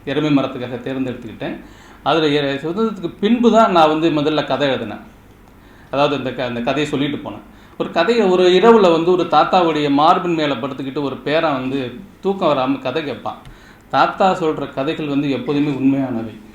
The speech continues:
நம்ம ஊர்ல நம்ம கதை கேட்கறதே கிடையாது. தாத்தா பாட்டியெல்லாம் அவ்வளவு நுட்பமா உண்மையான கதையை தான் நம்மகிட்ட சொல்லிட்டு இருக்கிறாங்க.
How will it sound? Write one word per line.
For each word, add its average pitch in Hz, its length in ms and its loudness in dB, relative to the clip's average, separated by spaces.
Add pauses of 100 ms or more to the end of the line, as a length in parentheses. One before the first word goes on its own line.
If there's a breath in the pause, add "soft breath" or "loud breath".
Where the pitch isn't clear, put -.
(920)
நம்ம 135 160 -2
ஊர்ல 190 180 2
நம்ம 165 220 2
கதை 156 260 0
கேட்கறதே 185 460 0
கிடையாது. 135 440 -2
தாத்தா 170 360 2
பாட்டியெல்லாம் 175 480 2
அவ்வளவு 165 380 0
நுட்பமா 190 440 2
உண்மையான 196 400 2
கதையை 175 260 -2
தான் 175 160 -2
நம்மகிட்ட 156 200 -4
சொல்லிட்டு 160 280 -2
இருக்கிறாங்க. 135 400 -4